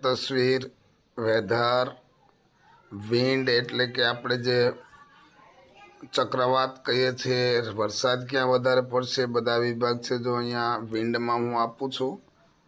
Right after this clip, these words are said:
તો પણ તમને જણાવશે કે અહીંયા ચક્રવાત ક્યાં ક્યાં છે ભારતની અંદર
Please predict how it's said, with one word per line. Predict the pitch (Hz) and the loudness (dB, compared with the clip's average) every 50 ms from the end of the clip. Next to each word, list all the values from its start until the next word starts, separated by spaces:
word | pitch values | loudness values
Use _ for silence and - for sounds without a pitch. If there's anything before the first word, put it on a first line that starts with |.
| _ _ _ _ _ _ _ _ _ _ - | _ _ _ _ _ _ _ _ _ _ -6
તો | 110 107 107 | -6 -6 -4
પણ | - - 135 123 120 120 | -4 -4 -4 -4 -2 -4
તમને | - 120 120 120 120 117 120 120 120 117 - - - 123 | -4 -4 -2 -2 0 0 0 0 -2 -4 -4 -6 -6 -4
જણાવશે | 107 113 117 120 120 123 131 131 123 127 - 139 135 135 147 - - - - _ _ _ _ _ _ _ _ - - _ _ _ | -2 0 0 0 2 2 2 2 2 2 2 2 0 0 -2 -4 -8 -16 -20 _ _ _ _ _ _ _ _ -20 -20 _ _ _
કે | - - 131 | -8 -4 -2
અહીંયા | 127 123 123 123 120 117 120 123 123 - - - - - _ _ _ _ _ _ _ _ _ _ _ _ _ _ _ _ _ _ _ _ _ - - | -2 -2 0 0 0 0 0 0 -2 -4 -6 -12 -20 -20 _ _ _ _ _ _ _ _ _ _ _ _ _ _ _ _ _ _ _ _ _ -10 -6
ચક્રવાત | - 131 117 123 131 127 123 127 131 127 127 127 - - | -6 -6 -4 -4 -4 0 0 2 2 0 0 -4 -8 -8
ક્યાં | - 135 120 120 127 123 123 | -4 -2 0 0 -2 -2 -2
ક્યાં | - 123 120 123 123 | 0 0 0 0 0
છે | - - 107 104 101 85 - - - _ _ _ | -2 -2 0 0 0 0 -4 -8 -16 _ _ _
ભારતની | - - 101 123 131 135 135 - - 127 127 123 | -6 -2 0 0 0 0 -2 -2 -2 0 0 0
અંદર | 123 120 117 110 104 92 | 0 0 0 0 -2 -2